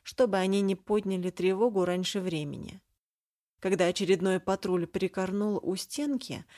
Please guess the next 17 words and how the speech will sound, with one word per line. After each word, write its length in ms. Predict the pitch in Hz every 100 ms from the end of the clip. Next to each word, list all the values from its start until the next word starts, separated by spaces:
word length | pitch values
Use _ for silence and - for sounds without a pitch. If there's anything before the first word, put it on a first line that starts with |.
| - -
Амоа 520 | 175 185 233 254 254
не 160 | 240 262
выдержал. 600 | 254 147 143 135 135 151 _ _ _ _ _ _ _ _ _
«Знаешь, 640 | 156 190 277 220 - - _ _ _ _ -
я 260 | 170 185
не 140 | 214 240
так 260 | 226 -
представлял 560 | 180 - - 180 170 165
себе 320 | - 175 240
твоё 280 | - 165 175
спасение. 760 | - 208 - 170 151 143 170 - _ _ _ _
Я 160 | 196 208
не 120 | 202
просила 500 | 202 240 240 262 180
меня 280 | 180 196 185
спасать». 600 | - 220 233 170 - - _ _ _ _ _
«Серьёзно? 840 | - 254 254 269 302 294 190 156